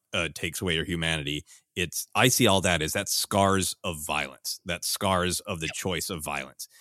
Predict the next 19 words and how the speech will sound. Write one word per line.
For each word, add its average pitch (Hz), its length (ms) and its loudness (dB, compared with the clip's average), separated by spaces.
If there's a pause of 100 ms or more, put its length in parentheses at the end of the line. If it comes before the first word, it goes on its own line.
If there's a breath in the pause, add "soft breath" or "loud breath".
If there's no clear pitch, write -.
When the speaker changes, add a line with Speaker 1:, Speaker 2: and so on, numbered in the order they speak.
(120)
Speaker 1:
And 107 80 0
when 98 100 2
Luke 110 240 4
is 95 100 4
looking 104 280 2
at 85 80 2
his 82 140 -2
hand, 85 460 0 (360)
it 95 160 0
is 85 160 2
saying, 85 320 2
like, 78 300 -2 (400 soft breath)
uh, 82 240 2 (180)
"If 120 400 6
I 92 280 4 (140)
walk 101 360 0
down 95 220 2
this 85 180 -2
path, 82 580 0